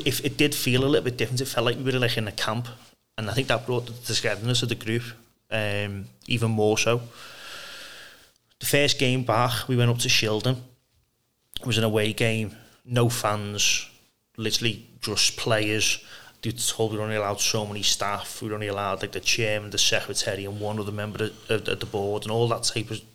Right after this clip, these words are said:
cable. And we went up, up to Shildon, and we got absolutely battered. We got battered. Uh, honestly,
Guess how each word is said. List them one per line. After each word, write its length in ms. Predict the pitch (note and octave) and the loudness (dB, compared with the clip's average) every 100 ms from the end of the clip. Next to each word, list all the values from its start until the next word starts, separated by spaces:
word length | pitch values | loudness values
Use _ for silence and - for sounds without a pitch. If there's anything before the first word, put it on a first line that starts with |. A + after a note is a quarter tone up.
| _ - | _ -8
cable. 240 | G#2+ G#2 | -6 -6
And 80 | G#2 | -2
we 80 | G#2+ | 2
went 160 | A#2 | 2
up, 100 | G#2+ - - - - - - - - - - C3 | 0 -8 -16 -18 -14 -12 -12 -12 -12 -12 -6 -2
up 100 | A#2+ | 2
to 100 | B2+ | 4
Shildon, 500 | - A2 A2+ B2+ A#2+ - - _ _ _ _ | 4 4 4 2 0 -8 -20 _ _ _ _
and 120 | G#2 | -4
we 60 | G#2+ | -2
got 140 | A2+ | 0
absolutely 800 | A#2 A#2 - - A2 G#2 A2+ G#2+ - - _ G2 | 2 0 0 0 0 0 -2 -4 -8 -20 _ -14
battered. 460 | F2 E2+ - G2+ - - - | -10 -4 -2 -2 -2 -12 -10
We 80 | G#2+ | 0
got 240 | A2 F#2+ | 0 2
battered. 420 | G#2+ F#2 A2+ G2+ | 0 2 0 0
Uh, 140 | F2+ F#2+ | -4 -4
honestly, 540 | G#2+ A2+ - A#2+ A2+ | -2 0 0 0 -2